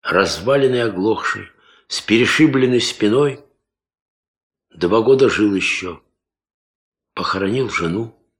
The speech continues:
Пиду к остроголовым подыхать. Не проженут. Огонь глаза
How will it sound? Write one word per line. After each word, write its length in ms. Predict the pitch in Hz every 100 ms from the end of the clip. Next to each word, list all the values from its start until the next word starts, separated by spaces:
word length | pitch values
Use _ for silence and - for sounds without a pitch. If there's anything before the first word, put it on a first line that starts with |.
| _ _ _ _ _ _ _
Пиду 600 | 208 208 196 - 302 - - _ _
к 80 | -
остроголовым 1000 | 135 - - 139 127 147 143 135 120 104
подыхать. 680 | 101 101 104 101 90 - - _ _ _ _ _ _ _ _
Не 200 | 76 101
проженут. 840 | - 127 127 123 123 113 - - _ _ _ _ _ _ _ _ _ _ _ -
Огонь 460 | 85 87 120 104
глаза 600 | 78 95 92 107 92 -